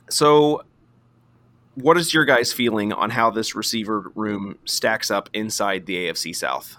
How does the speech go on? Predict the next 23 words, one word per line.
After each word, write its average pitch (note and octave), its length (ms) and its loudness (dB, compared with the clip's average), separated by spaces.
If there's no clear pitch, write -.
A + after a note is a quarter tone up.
I'm G2+ 120 -10
curious - 440 -8
to G2+ 60 -8
know. F#2 180 -6
I G#2+ 180 2
will, G#2 420 -2
oh, - 100 -2
I'll D#3 140 8
go E3 80 4
ahead C3+ 140 2
and A#2+ 100 -2
tell B2+ 120 2
you G#2+ 120 -2
mine, G2 240 -2
'cause G#2 160 -12
this A#2 160 -8
is G#2+ 160 -6
supposed - 300 -6
to G2 60 -12
be, F2+ 360 -10
you - 120 -10
know, F2+ 100 -6
my F2+ 260 -6